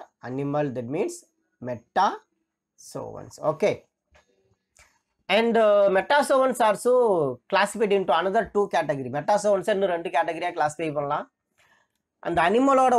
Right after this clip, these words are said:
உடம்புல செல்ஸ் மட்டும் இருக்கா அல்லது டிஷ்யூ ஃபார்மேஷன் இருக்கா? அதை பேஸ் பண்ணி ரெண்டு கேட்டகரியா பிரிக்கலாம். என்ன சொல்லுவோம்?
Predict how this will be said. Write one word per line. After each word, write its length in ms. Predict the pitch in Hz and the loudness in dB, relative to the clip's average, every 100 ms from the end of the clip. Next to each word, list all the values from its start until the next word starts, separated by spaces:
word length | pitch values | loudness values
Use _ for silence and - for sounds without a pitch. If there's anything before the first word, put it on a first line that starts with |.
| 208 | 4
உடம்புல 340 | 202 196 208 233 - | 2 2 2 2 2
செல்ஸ் 300 | 226 247 - 247 | 0 0 -2 0
மட்டும் 280 | 202 226 226 | 0 2 2
இருக்கா 340 | 196 175 208 202 208 - | 2 2 4 4 2 -2
அல்லது 260 | 170 175 208 - | 0 2 0 -2
டிஷ்யூ 240 | 214 - 247 - | -6 -4 -4 0
ஃபார்மேஷன் 500 | 190 175 151 175 139 | 0 0 -2 -4 -4
இருக்கா? 260 | 135 - 120 - _ _ _ _ _ _ _ _ _ _ _ _ _ - | -8 -4 -6 -6 _ _ _ _ _ _ _ _ _ _ _ _ _ -2
அதை 120 | 180 220 | 0 2
பேஸ் 180 | 220 220 | 2 0
பண்ணி 200 | 226 208 | 0 2
ரெண்டு 160 | 180 185 | 2 0
கேட்டகரியா 380 | 185 180 165 175 151 | 0 -2 -2 -2 -2
பிரிக்கலாம். 360 | 139 120 113 - _ _ _ _ _ _ - | -6 -6 -12 -14 _ _ _ _ _ _ -6
என்ன 120 | 156 214 - | -2 0 0
சொல்லுவோம்? 340 | 196 190 190 | 0 0 -2